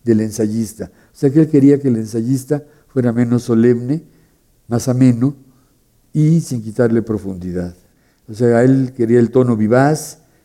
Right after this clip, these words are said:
y sensible que priva en una conversación. Al leerlo tenemos la impresión de que estuviéramos escuchando su voz, carente, por supuesto, de todo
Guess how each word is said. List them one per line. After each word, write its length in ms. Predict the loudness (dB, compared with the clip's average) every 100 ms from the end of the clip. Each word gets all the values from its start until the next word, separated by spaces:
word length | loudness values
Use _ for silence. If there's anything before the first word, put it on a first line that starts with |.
| _ -10
y 100 | -8
sensible 600 | -8 -10 -2 0 2 0
que 140 | -2
priva 260 | -2 0 0
en 80 | -2
una 220 | -6 -8
conversación. 800 | -8 -10 -10 -10 -10 -8 -10 -12 _ _ _ _ _ _ _
Al 100 | 0
leerlo 300 | 2 2 0
tenemos 280 | 0 -2 0
la 80 | -2
impresión 320 | -4 -4 -2
de 100 | -2
que 60 | -4
estuviéramos 520 | 0 2 2 0 -4
escuchando 520 | -8 -6 -4 -4 -4
su 180 | -8 -2
voz, 420 | 2 2 0 -10 _ _ _ _ _ _ _
carente, 480 | 0 2 2 0 -4
por 180 | -4 -12
supuesto, 500 | -14 -2 -2 0 -2
de 100 | 0
todo 500 | 0 2 0 -2